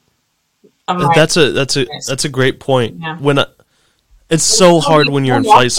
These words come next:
Speaker 2: school.
Speaker 1: people to get where you wanna be, you know? If you're a cool person, you're gonna get there anyway.
Speaker 2: Yeah. Well, and it,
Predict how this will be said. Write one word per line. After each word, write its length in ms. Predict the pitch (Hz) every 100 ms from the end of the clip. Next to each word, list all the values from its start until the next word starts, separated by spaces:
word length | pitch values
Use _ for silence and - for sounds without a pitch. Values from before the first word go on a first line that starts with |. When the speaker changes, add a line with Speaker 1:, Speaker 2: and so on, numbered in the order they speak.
| 185
Speaker 2:
school. 160 | 104 104
Speaker 1:
people 320 | - 160 151
to 260 | - 165
get 320 | 160 156 165 165
where 80 | 170
you 120 | 156
wanna 180 | 151 147
be, 280 | 135 127 -
you 60 | -
know? 280 | 135 - - _ _
If 220 | - 185 196
you're 340 | 196 196 190
a 80 | -
cool 280 | 175 - 185
person, 560 | 196 190 190 175 170 143
you're 120 | 175
gonna 180 | 175 165
get 160 | 151 -
there 120 | 160
anyway. 460 | 160 170 - - 160 _ _ _ _ _ _ _ _ _ -
Speaker 2:
Yeah. 240 | 139 117 _ _ _
Well, 180 | 156 165
and 400 | 123 160 151 127 _ _
it, 280 | - 160 143